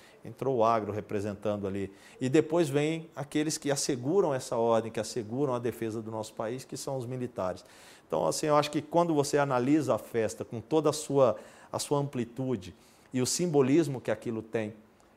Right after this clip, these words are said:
então, autoridades e o povo ladeando e observando aqueles que estão fazendo hoje, simbolizando a data nacional,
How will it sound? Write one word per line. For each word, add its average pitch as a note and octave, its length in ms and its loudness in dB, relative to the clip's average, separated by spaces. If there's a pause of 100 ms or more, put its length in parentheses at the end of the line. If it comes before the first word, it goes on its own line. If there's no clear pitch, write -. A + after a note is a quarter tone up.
(180)
então, A#2 640 0 (520)
autoridades C3+ 920 6
e D#3 60 6
o C#3+ 60 0
povo G#2+ 520 0 (380)
ladeando C3+ 580 6
e C#3 80 10
observando G#2+ 840 4 (280)
aqueles D3 520 0
que C3+ 120 -4
estão B2+ 200 0
fazendo A2+ 460 -2
hoje, G#2+ 180 0
simbolizando A2+ 640 -4
a A2 60 2
data G#2 320 0
nacional, G2+ 560 -6